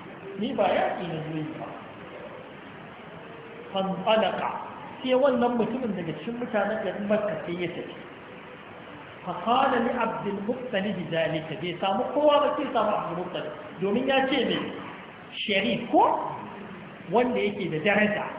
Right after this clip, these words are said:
So da aka sai ya faɗa wa Abdul Muttalib cewa ga abin da Abrahatu ya faɗa, ya zo ne ba da niyyar yaƙi ba, amma ya zo ne domin ya rusa Ka'aba.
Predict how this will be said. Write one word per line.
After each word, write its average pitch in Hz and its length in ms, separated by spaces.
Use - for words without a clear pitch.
So 240 120
da 226 100
aka 240 220
sai 247 200
ya 254 160
faɗa 294 280
wa 214 240
Abdul 202 200
Muttalib 220 380
cewa 202 300
ga 202 100
abin 208 200
da 185 200
Abrahatu 190 580
ya 190 80
faɗa, 185 260
ya 214 360
zo 247 200
ne 208 200
ba 165 200
da 160 120
niyyar 185 640
yaƙi 202 320
ba, 240 120
amma 170 240
ya 202 300
zo 214 80
ne 208 120
domin 165 280
ya 160 80
rusa - 240
Ka'aba. - 520